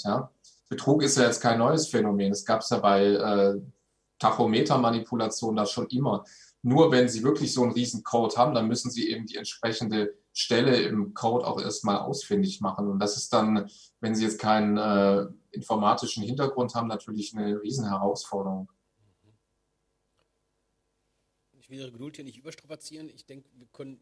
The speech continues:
Speaker 2: langsam so ein bisschen zum Ende kommen. Und gerade zum Ende würde ich nochmal einen Begriff, der ist, glaub ich, ganz kurz gefallen. Und zwar finde ich den ganz spannend, äh, wenn's darum geht, wem gehören Daten, weil Sie de-, definieren, äh, de-, so einen Datenkörper. Und zwar gerade diese biometrischen Daten mit der S-,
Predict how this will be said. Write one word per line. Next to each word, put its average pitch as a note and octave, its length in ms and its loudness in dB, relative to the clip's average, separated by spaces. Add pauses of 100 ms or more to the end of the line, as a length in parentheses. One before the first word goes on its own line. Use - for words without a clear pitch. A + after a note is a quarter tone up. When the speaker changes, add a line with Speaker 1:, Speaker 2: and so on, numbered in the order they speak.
(120)
Speaker 2:
langsam A3+ 480 -10
so G3+ 80 -12
ein F#3 40 -14
bisschen F#3 200 -18
zum - 120 -20
Ende F3 220 -12
kommen. F3+ 240 -14
Und D3+ 60 -16
gerade C3+ 160 -18
zum - 160 -20
Ende D3 240 -18
würde D3 100 -18
ich C#3 80 -20
nochmal C3+ 240 -14
einen B2+ 220 -18
Begriff, D3+ 400 -20 (380)
der B2+ 60 -20
ist, C3 120 -20
glaub B2+ 140 -16
ich, - 100 -20
ganz D3+ 200 -20
kurz - 220 -20
gefallen. C#3+ 480 -14 (220)
Und B2 160 -20
zwar C3 140 -12
finde B2 180 -20
ich - 40 -20
den C3+ 100 -20
ganz B2 160 -20
spannend, C#3+ 440 -18 (200)
äh, B2 120 -20
wenn's C3 240 -14
darum B2 220 -12
geht, A#2 180 -18
wem B2 160 -16
gehören A2+ 260 -12
Daten, A2 380 -16
weil B2 140 -12
Sie A#2+ 240 -20
de-, - 160 -20 (120)
definieren, C3 440 -18 (140)
äh, B2 120 -14
de-, A#2 160 -20 (220)
so A#2 120 -18
einen A#2+ 280 -18
Datenkörper. - 960 -10 (560)
Und A2 100 -20
zwar A#2+ 260 -10
gerade C3 340 -12
diese B2 240 -16
biometrischen A#2+ 640 -16
Daten C3 400 -14
mit B2 140 -20
der A#2+ 80 -12
S-, - 180 -20